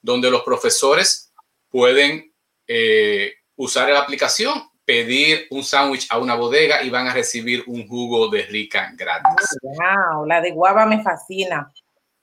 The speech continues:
Speaker 1: Sí, ellos tienen, tienen, tienen pera, tienen la de chinola o maracuyá, buenísima, la naranja o china,
Speaker 2: Sí.
Speaker 1: ah, tienen muchos sabores interesantes, pero nada, es una manera bien concreta de una corporación que nos apoya, eh, Jugo Rica,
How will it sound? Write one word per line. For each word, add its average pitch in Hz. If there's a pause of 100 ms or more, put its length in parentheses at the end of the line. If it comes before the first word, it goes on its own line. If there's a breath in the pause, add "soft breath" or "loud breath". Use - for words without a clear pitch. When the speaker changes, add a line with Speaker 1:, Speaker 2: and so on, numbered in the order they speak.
(220)
Speaker 1:
Sí, 143
ellos 139
tienen, 135
tienen, 123
tienen 110
pera, 120
tienen 110
la 107
de 104
chinola 120
o 117
maracuyá, 117
buenísima, 120
la 104
naranja 110
o 104
china, 120
Speaker 2:
Sí. -
Speaker 1:
ah, 127
tienen 127
muchos 131
sabores 113
interesantes, 135
pero 131
nada, 139
es 131
una 151
manera 151
bien 143
concreta 139
de 123
una 123
corporación 123
que 117
nos 107
apoya, 110
eh, 98
Jugo 113
Rica, 127